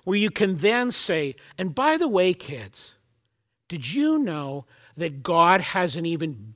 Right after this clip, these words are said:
bigger heart of love for you than mom and dad do? Oh, we love you so much,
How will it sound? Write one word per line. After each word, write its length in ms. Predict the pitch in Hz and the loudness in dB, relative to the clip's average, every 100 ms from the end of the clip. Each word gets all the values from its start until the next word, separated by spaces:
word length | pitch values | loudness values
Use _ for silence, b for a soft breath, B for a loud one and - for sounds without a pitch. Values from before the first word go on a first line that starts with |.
| - | 0
bigger 440 | 180 190 208 202 | 2 4 2 0
heart 560 | - - 170 160 165 - - | -4 -8 0 2 0 -4 -10
of 200 | 147 139 | -10 -6
love 500 | 151 147 151 151 b b _ | -4 0 -2 -4 b b _
for 240 | - 151 | -10 -8
you 440 | 139 139 139 143 135 _ _ _ _ | -6 -8 -8 -8 -12 _ _ _ _
than 160 | 143 135 | -12 -10
mom 280 | 127 151 151 | -8 -6 -8
and 120 | 139 | -8
dad 320 | 117 131 135 | -10 -10 -10
do? 240 | 151 151 185 b b - | -10 -10 -12 b b 4
Oh, 100 | 185 | 4
we 360 | 180 226 262 | 6 2 2
love 360 | 233 190 208 175 | 0 2 2 2
you 160 | 170 | -4
so 300 | 151 - 165 | -4 -4 -2
much, 560 | 156 151 117 113 - | -2 -4 -8 -14 -18